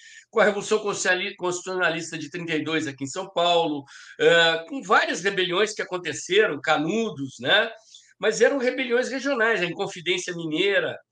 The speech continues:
eram rebeliões regionais, localizadas. Então, o poder central, eh,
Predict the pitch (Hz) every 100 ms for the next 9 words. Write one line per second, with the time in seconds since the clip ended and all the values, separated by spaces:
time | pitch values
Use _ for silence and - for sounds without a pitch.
0 | _ _ _ - 175 240 226 226 240 214
1 | 240 208 233 254 240 226 233 165 175 180
2 | 196 220 175 170 202 208 127 101 - -
3 | _ _ _ _ _ _ 208 269 - 208
4 | 185 208 - 196 175 180 190 233 285 -
5 | _ _ _ 170 185 185 180 180